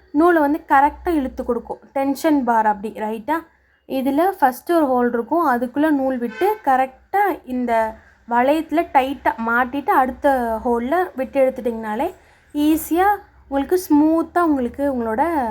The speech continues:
நூல் வரும். அதுக்கப்புறமா பாபின்ல கையில ஒண்ணு பிடிச்சிட்டு நான் இந்த மாதிரி சுத்துறீங்க. ஒரு மூணு, நாலு தடவை சுத்திக்கோங்க. நல்லா டைட்டா சுத்திக்கோங்க, லூசா சுத்தக்கூடாது. அதுக்கப்புறம் நம்ம லூசா சுத்தினோம்னா இதுல மாட்டினதுக்கப்புறம் மிஷின் போடும்போது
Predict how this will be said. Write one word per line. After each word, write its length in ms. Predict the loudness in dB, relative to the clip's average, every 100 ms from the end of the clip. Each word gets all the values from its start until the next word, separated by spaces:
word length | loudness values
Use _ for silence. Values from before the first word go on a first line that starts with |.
| -6 -12 -20 -20
நூல் 360 | -4 2 2 2
வரும். 260 | -4 -6 -12 _ _ _
அதுக்கப்புறமா 520 | -6 -4 -4 -2 2 2 2
பாபின்ல 680 | 2 2 0 -4 -2 -2 -4 -4
கையில 400 | -2 0 0 0 0
ஒண்ணு 160 | -4 -4
பிடிச்சிட்டு 460 | -4 -2 -4 -4 -2
நான் 200 | -2 -6
இந்த 140 | -4
மாதிரி 300 | -2 -2 -2
சுத்துறீங்க. 460 | -6 -4 -4 -4 -8 -16 -20 -16 2
ஒரு 200 | 4 4
மூணு, 260 | 4 2
நாலு 280 | 2 0 -2
தடவை 260 | -2 -4 -4
சுத்திக்கோங்க. 380 | -8 -6 -2 -2
நல்லா 160 | -2 -2
டைட்டா 360 | -4 -4 -2 -2
சுத்திக்கோங்க, 640 | -2 -10 -12 -10 -2 -2 -2 -16 -20 -4
லூசா 360 | 4 6 6 2
சுத்தக்கூடாது. 680 | -2 -4 -6 -2 -4 -4 -8 -14 -14 -2
அதுக்கப்புறம் 480 | -2 0 0 2 2
நம்ம 240 | 2 2
லூசா 380 | 2 0 2 0 -2
சுத்தினோம்னா 480 | -8 -4 -2 0 0 -2 -6 -6
இதுல 180 | -2 0
மாட்டினதுக்கப்புறம் 840 | 2 2 0 -6 -6 -10 -4 0 0
மிஷின் 280 | 2 -2 0
போடும்போது 600 | -2 -2 -4 -4 -6